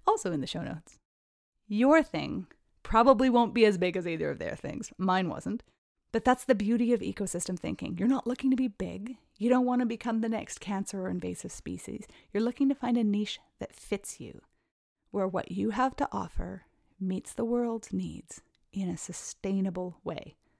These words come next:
That's it. That's the criteria. World needs, you offer, it's sustainable. Great. It doesn't have to fit into some kind of preordained shadow on the wall. It doesn't have to be something that we've seen before. In fact, it needs to not fit.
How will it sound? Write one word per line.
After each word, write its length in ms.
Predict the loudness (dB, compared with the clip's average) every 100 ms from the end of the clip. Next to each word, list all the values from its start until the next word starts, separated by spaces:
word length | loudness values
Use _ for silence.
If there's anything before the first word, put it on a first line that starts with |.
| _
That's 240 | -2 -2 -10
it. 100 | -14 -12
That's 180 | -12 -10
the 100 | -10
criteria. 560 | -10 -8 -8 -8 -12 _ _ -4
World 340 | 2 2 2
needs, 300 | 4 4 0 _ -4
you 260 | -2 -2
offer, 400 | -2 -2 -2 -8 -8 -8
it's 260 | -6 -8 -12
sustainable. 760 | -10 -10 -6 -4 -4 -8 -12 _ _
Great. 380 | -6 -6 -6 -18 _ _ _ -6
It 180 | -4
doesn't 300 | -2 -2 0
have 180 | -2 -4
to 80 | -6
fit 280 | -6 -6 -4
into 240 | -6 -6 -4
some 240 | -6 -6
kind 240 | -6 -6
of 120 | -6 -8 -20 _ _ -4
preordained 680 | 0 0 0 -2 -4 -4
shadow 460 | -6 -8 -8 -8 -8
on 160 | -8 -6
the 80 | -8
wall. 520 | -12 -14 -16 -18 _ _ -14
It 120 | -6
doesn't 260 | -4 -4 -4
have 260 | -6 -6
to 80 | -4
be 180 | 2 2
something 500 | 0 -6 -8 -10 -12 _ -10
that 140 | -6
we've 200 | -6 -6
seen 280 | -8 -8 -8
before. 420 | -10 -12 -14 -14 _ -8
In 80 |
fact, 320 | 2 2 2 -4
it 120 | -4
needs 300 | -2 -2 -4
to 120 | -6
not 340 | -4 -4 -6 -12
fit. 360 | -16 -16 -18